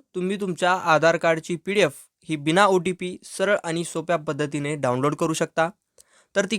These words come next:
कशी डाउनलोड करायची याची लाईव्ह प्रोसेस आज मी तुम्हाला दाखवणार आहे, त्यामुळे हा व्हिडिओ शेवटपर्यंत नक्की पहा आणि माहिती आवडल्यास आपल्या चॅनलला सबस्क्राईब करून या व्हिडिओला एक लाईक नक्की करा.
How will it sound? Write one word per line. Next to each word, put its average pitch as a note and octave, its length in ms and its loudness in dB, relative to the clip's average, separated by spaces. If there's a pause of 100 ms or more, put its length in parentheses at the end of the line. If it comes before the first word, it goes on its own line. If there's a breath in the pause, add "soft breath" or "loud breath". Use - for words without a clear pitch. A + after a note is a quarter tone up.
कशी G#3 260 0
डाउनलोड G#3 340 4
करायची G3 540 -2
याची E3 380 -2
लाईव्ह D#3+ 300 2
प्रोसेस D#3 480 -2 (240)
आज D3 200 0
मी D#3+ 120 -2
तुम्हाला D#3 400 2
दाखवणार C#3+ 480 0
आहे, D#3 240 0 (520)
त्यामुळे F#3 360 4 (360 soft breath)
हा E3 180 6
व्हिडिओ F#3+ 260 2
शेवटपर्यंत F3+ 600 -2
नक्की D#3+ 360 -6
पहा F3 320 4 (280)
आणि D3 200 -2
माहिती D#3 380 0
आवडल्यास E3 580 2
आपल्या D#3 380 4
चॅनलला D#3 440 0
सबस्क्राईब D#3 500 -4
करून F#3 180 2 (440)
या D3 260 4
व्हिडिओला C#3+ 400 0
एक C#3 200 -6
लाईक D#3 180 -2 (160)
नक्की C#3+ 300 -10
करा. C3+ 200 -4